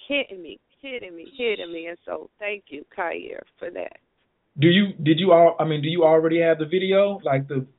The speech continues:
Speaker 2: the, the one? Have you ordered it yet?
Speaker 1: No, I have not. It will
Speaker 2: Oh.
Speaker 1: be my gift to
Speaker 2: Oh.
Speaker 1: myself. <laughs>
Speaker 2: Well, you know it's twenty percent off right now until the end of the year,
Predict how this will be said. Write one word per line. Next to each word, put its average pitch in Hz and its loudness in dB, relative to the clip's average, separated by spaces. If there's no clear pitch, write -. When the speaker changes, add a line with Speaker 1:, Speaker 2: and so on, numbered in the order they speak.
Speaker 2:
the, 127 -2
the 131 0
one? 156 2
Have 131 0
you 160 0
ordered 170 6
it 175 0
yet? 185 2
Speaker 1:
No, 208 0
I 196 -2
have 190 -4
not. 180 -6
It 190 -6
will 196 0
Speaker 2:
Oh. 143 -4
Speaker 1:
be 196 -8
my 180 -10
gift 175 -2
to 185 -20
Speaker 2:
Oh. - -18
Speaker 1:
myself. 147 0
<laughs> 302 -18
Speaker 2:
Well, 123 -2
you 139 -2
know 180 4
it's 170 0
twenty 170 2
percent 147 -4
off 147 2
right 127 6
now 120 0
until 127 -4
the 127 0
end 131 2
of 123 2
the 120 2
year, 117 4